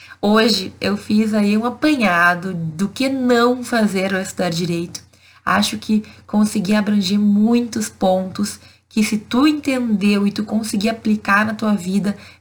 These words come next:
tenho certeza que o teu estudo vai render muito mais.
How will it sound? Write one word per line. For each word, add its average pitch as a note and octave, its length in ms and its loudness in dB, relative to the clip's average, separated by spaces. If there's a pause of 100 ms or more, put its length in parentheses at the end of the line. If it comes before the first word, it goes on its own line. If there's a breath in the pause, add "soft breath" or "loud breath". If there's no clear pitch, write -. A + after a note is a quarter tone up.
(100)
tenho G3+ 240 0
certeza G#3+ 960 0
que G#3+ 100 -4
o G#3 40 -4
teu G#3 180 0
estudo G#3 420 -2
vai G3+ 220 0
render G#3 440 0
muito G#3+ 580 2
mais. G#3+ 420 -6